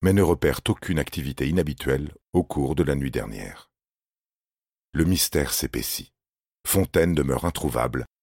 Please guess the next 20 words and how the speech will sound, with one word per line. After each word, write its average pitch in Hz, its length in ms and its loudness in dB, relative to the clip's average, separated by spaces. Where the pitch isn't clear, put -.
et 85 80 4
l'inquiétude 78 520 -2
grandit 67 400 -2
au 69 60 -2
fil 65 240 -6
des 62 140 -2
jours. - 440 -12
Ayant 98 260 4
eu 87 60 0
vent 69 160 0
de 64 80 -2
l'affaire, 98 540 0
la 78 160 2
presse - 340 0
agrippe 67 300 -2
Salomon 71 460 2
Ndiaye 67 440 -2
et 82 100 -2
Jean-Pierre - 380 -4
Prévost, - 400 -10